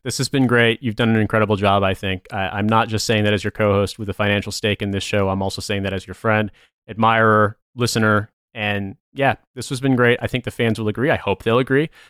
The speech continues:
Sorry if you didn't like my presence. Deal with it. But Joe is doing, I think, extremely good work. So I hope you support the show by listening to some of the other incredible bits of research he has done via Patreon, where five dollars a month gets you a ton of access to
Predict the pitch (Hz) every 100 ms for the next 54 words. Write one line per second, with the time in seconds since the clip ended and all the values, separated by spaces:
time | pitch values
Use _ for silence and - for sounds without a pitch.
0 | _ - - 123 131 127 123 120 110 117
1 | 110 107 - 123 143 - 107 110 95 104
2 | 117 151 - _ _ _ 117 113 - _
3 | _ _ _ 131 151 160 165 131 143 135
4 | 135 143 131 123 131 147 135 - _ -
5 | - 240 247 240 220 202 202 226 120 -
6 | _ - - 120 120 120 - 120 147 160
7 | 151 143 - - 131 - - 139 113 95
8 | 107 _ _ _ 113 107 107 131 117 127
9 | 117 110 120 107 104 151 151 107 - 107
10 | 113 104 98 101 - 92 98 - 92 98
11 | 92 - 95 110 135 _ _ _ 123 110
12 | 120 143 151 - 143 180 123 95 95 139
13 | 123 110 120 - 127 180 139 147 151 117
14 | 110 139 113 - 110 - 120 - 120 127
15 | 131 - 120 107 123